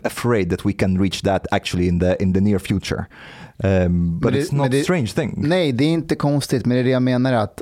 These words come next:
Speaker 2: om det ska gå i uppfyllelse så får man ta till odemokratiska metoder. Ta till exempel Tjärna ängar i Borlänge, där, eh,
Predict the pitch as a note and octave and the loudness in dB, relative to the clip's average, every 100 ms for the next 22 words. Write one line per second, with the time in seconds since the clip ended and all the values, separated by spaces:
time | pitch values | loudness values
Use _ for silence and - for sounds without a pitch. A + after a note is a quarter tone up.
0 | - C3 B2+ C3 B2 A#2+ - G#2+ A2 A#2 | -4 0 0 2 2 0 0 2 2 2
1 | - - D3 B2+ G#2+ A2 G#2 G#2+ A#2 G#2 | -2 -2 2 0 0 -2 -2 -4 0 0
2 | G#2 - G2+ - C#3 A2 F#2+ - _ _ | 0 -2 -6 -2 0 0 -2 -6 _ _
3 | _ _ _ C3+ A#2 G2+ G#2+ G#2+ - A2+ | _ _ _ 0 0 0 0 0 0 -2
4 | G#2+ G#2+ - G#2 G#2 - C#3+ G2+ G#2+ G#2+ | -2 -6 -4 -2 0 0 0 -2 -4 -6
5 | - - - - D3 D3 - A#2 - G#2+ | -12 -20 -6 -2 0 0 0 -2 0 2
6 | G#2 G2+ - C3 A2 A2 A2+ G#2+ A#2+ A#2 | 2 0 2 0 2 2 2 2 2 0
7 | F#2+ G2+ G#2 G#2 G#2+ G#2+ A#2 A2+ G2+ D#2 | -2 -2 0 0 2 0 0 -2 -2 -6
8 | - - - - - _ G#2+ G#2+ G2+ G#2 | -10 -20 -20 -20 -20 _ -2 0 2 2
9 | G2+ G2+ G2+ G2+ | 2 2 2 0